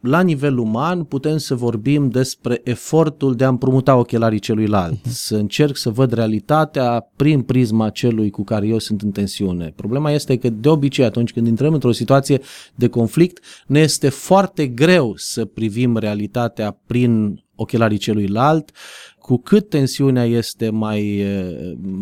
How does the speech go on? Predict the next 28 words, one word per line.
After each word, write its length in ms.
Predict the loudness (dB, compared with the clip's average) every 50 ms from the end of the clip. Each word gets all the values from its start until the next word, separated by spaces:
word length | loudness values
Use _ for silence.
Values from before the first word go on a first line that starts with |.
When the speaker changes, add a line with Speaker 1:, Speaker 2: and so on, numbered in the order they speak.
| -6 -6
Speaker 1:
reală, 840 | -4 -2 -2 0 0 2 2 2 2 2 0 0 0 -2 -4 -6 _ _
cu 160 | _ -4 -2
atât 760 | -2 -2 -4 _ _ _ _ 0 2 2 2 -2 -8 -20 -20 _ -20 -20 -20 -20 -20 _ _ _ -12 -6
devenim 460 | -2 0 2 4 4 4 4 4 4
mai 280 | 4 4 4 2 0 0
orbi 500 | 2 4 4 4 2 0 -4 -10 -18 -20 -20
față 360 | _ -6 -4 -4 -4 -4 -6
de 100 | -6 -6
punctul 340 | -4 -4 -2 -2 -2 -2 -2
de 100 | -2 -2
vedere 320 | -2 -2 -2 -2 -2 -2 -2
al 100 | -4 -6
celuilalt. 640 | -4 -4 -4 -2 -2 -2 -2 -2 -2 -2 -2 -4
Speaker 2:
Mhm. 80 | -4 -4
Speaker 1:
Și 300 | -6 -6 -6 -6 -8 -8 -10 -16 -20 -20 -20 -20 -10 -4
de 80 | 0 0
aceea 880 | 0 0 0 2 2 4 4 4 4 4 2 2 2 2 0 -2 -4 -8 _ _ -20 -20 -18 -18 -18 -6
cred 280 | 0 2 4 4 4
că 120 | 2 2 2
învățătura 840 | 2 2 2 0 -2 -2 0 0 2 2 4 4 2 2 -2 -4 -10 _
creștină 720 | -4 -2 0 0 0 0 0 2 4 4 6 4 4 2
cu 160 | -2 -4 -8 -8
privire 480 | -4 -2 -2 0 2 0 2 2 0
la 200 | 0 0 0 0
ce 200 | -2 0 2 2
înseamnă 760 | 2 2 2 2 2 4 4 6 6 6 6 6 4 2 0 -2 -8 -20 -20 -20 -20 -20 -20 -20 _ _
facerea 680 | -16 -4 2 2 2 2 2 0 0 2 2 2 0
de 380 | 0 0 0 0 0 0 -2 -4